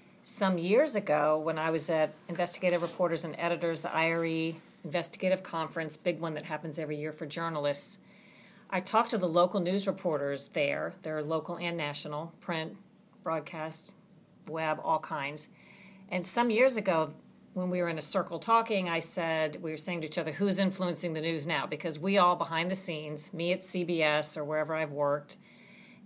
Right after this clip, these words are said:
and them in local news, we know there are certain industries that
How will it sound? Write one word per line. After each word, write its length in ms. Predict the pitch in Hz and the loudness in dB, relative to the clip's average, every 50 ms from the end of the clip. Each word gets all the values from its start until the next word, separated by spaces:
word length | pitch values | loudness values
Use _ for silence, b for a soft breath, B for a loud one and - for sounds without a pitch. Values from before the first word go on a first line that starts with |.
| - - | -8 -6
and 360 | 175 156 151 147 151 143 143 | -4 -2 -2 -2 -2 -2 0
them 200 | 165 165 170 175 | 0 2 2 2
in 160 | 170 170 170 | 0 2 2
local 260 | 165 160 160 - 175 | 2 2 2 0 -2
news, 480 | 160 156 151 151 151 156 156 151 - - B B B B B B B B - | -4 -2 -2 -2 -2 -2 0 -2 -2 -4 B B B B B B B B -2
we 180 | 165 202 220 | 2 2 4
know 280 | 214 208 208 208 208 208 | 4 4 4 4 4 4
there 200 | 185 180 170 - | 4 2 2 2
are 60 | - | 2
certain 380 | - - - 185 160 - 170 170 | 2 2 2 0 -2 -2 -4 -4
industries 640 | 170 165 170 165 - - 170 165 156 151 143 143 | -2 -2 -2 -2 -2 -2 -2 -2 -2 -2 -2 -2
that 520 | - 156 147 143 143 143 - - - - | -2 0 0 0 0 -2 -4 -6 -8 -8